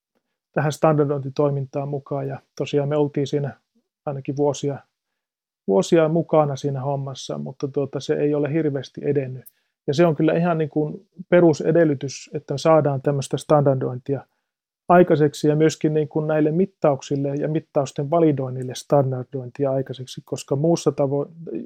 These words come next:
jos, jos niitä ei ole, niin on todellakin juurikin näin, kun,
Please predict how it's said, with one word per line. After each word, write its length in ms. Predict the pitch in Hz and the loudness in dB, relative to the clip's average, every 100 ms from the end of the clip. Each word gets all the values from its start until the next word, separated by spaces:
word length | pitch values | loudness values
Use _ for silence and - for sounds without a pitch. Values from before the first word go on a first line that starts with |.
| 185 | -2
jos, 280 | 175 175 - | 2 2 4
jos 240 | 185 185 | 2 4
niitä 260 | 175 165 170 | 4 4 6
ei 140 | 170 | 6
ole, 320 | 180 165 147 - _ _ _ 165 | 6 6 2 -4 _ _ _ 4
niin 120 | 165 | 4
on 80 | 156 | 8
todellakin 480 | 175 165 147 151 | 8 10 8 6
juurikin 440 | 156 156 143 147 139 | 6 8 6 2 0
näin, 240 | 147 139 | 0 0
kun, 240 | - 139 | -4 -10